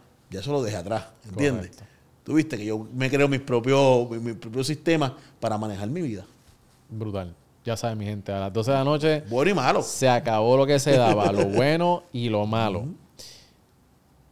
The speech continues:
Speaker 2: Vamos a darle para atrás y ¿qué consejo tú le darías a, al capitán Benítez o cuando no era capitán, hace quizás unos veinte años atrás,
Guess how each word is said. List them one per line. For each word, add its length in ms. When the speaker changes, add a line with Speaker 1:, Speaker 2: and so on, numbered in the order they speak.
Speaker 2:
Vamos 220
a 40
darle 140
para 140
atrás 440
y 460
¿qué 120
consejo 360
tú 100
le 80
darías 600
a, 340
al 200
capitán 480
Benítez 400
o 240
cuando 240
no 60
era 160
capitán, 600
hace 340
quizás 260
unos 260
veinte 360
años 320
atrás, 560